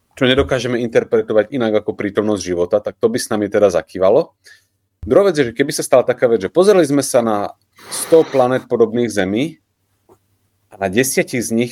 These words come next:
máme pocit, že sa nachádza život, tak znova nás to prinúti prehodnotiť takú tú, a, také tie odhady, že koľko je toho života vlastne v našej, napríklad v našej galaxii.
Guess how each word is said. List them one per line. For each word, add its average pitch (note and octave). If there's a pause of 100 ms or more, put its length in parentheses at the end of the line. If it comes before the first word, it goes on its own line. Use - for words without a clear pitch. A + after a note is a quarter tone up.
(100)
máme A2+
pocit, A2
že G#2+
sa A2
nachádza G#2
život, G2
tak A2
znova C#3
nás C3+
to -
prinúti A#2
prehodnotiť A2+
takú A2
tú, G#2+ (1400)
a, G2 (920)
také A#2+
tie C#3+
odhady, C3
že G#2+
koľko D3
je C3+
toho B2
života A2+
vlastne G#2
v G2
našej, G2 (220)
napríklad A2+
v G2
našej G2
galaxii. F2